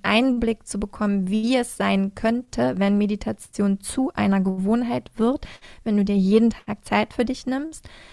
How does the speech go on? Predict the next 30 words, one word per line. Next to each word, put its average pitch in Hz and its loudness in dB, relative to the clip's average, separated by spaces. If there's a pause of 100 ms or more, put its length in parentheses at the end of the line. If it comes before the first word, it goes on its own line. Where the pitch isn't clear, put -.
(340)
Der 220 4
Kurs - 2 (120)
ist, 233 0 (960)
weil 220 4
vier 247 0
Wochen, 240 2 (120)
da 220 -2 (960)
kann 233 0
man, 214 2 (340)
kriegt - -4
man 214 4
viel 208 0
mit 226 0
und 202 0
die, 208 2
und 202 0
die 214 2
Leute 214 0
kriegen 233 -2
eben 214 0
diese 214 -2
Einblicke 214 0
und 196 -8
haben 220 4
diese 208 2
Momente 208 0
von, 208 -4
"Ah, 214 0
wow, 202 2 (480)
ähm, 190 2